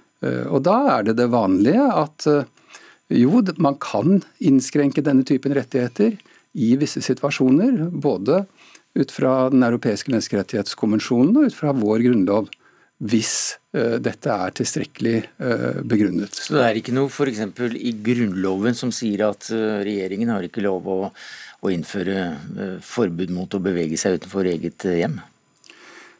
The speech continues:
Speaker 1: Eh, nei, ikke så generelt. Eh, det er klart
Speaker 2: Mm.
Speaker 1: man har rett til, eh, å bevege seg, men, eh, igjen at den kan innskrenkes.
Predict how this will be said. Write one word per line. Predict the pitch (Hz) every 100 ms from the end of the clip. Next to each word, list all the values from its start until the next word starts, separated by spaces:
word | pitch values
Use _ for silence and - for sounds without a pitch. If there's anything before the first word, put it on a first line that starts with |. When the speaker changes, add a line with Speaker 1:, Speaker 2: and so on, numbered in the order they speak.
| -
Speaker 1:
Eh, | - 151
nei, | - 123 147 202 127
ikke | 151 -
så | - 120
generelt. | - 135 139 180 - - - -
Eh, | 139 147
det | 147
er | 147
klart | 135
Speaker 2:
Mm. |
Speaker 1:
man | 156
har | 151 107 147
rett | 156 - 127 -
til, | - 143 143
eh, | 143 147 151 160
å | 147
bevege | 151 123 120
seg, | - 226
men, | 196 131 139 139
eh, | 135 131 147
igjen | 131 117 131 147
at | 143 - 131
den | 131
kan | - - 120 110
innskrenkes. | 98 - 101 98 - 113 -